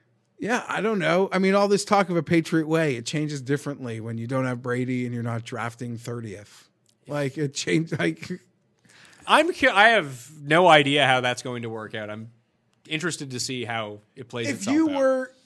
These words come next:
Speaker 1: if you were, say, like, Paul or Tim or Gary and three of your good friends who cheer for
Speaker 2: Hmm.
Speaker 1: A F C East teams,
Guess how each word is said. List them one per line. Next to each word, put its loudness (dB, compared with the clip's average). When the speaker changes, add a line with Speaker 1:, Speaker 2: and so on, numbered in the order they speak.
Speaker 1:
if 0
you -2
were, 0
say, 0
like, -6
Paul -8
or -6
Tim -10
or -8
Gary -10
and -14
three -10
of -10
your -8
good -8
friends -10
who -8
cheer -6
for -8
Speaker 2:
Hmm. -4
Speaker 1:
A 0
F -2
C -6
East -4
teams, -2